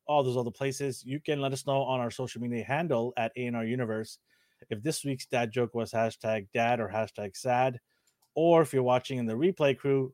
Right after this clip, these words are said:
leave it in the comments. And all of you guys,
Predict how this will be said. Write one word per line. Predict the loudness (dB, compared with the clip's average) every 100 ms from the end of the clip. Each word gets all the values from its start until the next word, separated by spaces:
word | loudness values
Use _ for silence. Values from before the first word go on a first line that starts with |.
| _
leave | -8 -4 -2
it | -2
in | -2 -2
the | -4
comments. | -6 -2 0 2 2 0 -2 -8 -14 -14 _ _ _ 4
And | 6 10
all | 8
of | 8
you | 6
guys, | 8 8 4 -4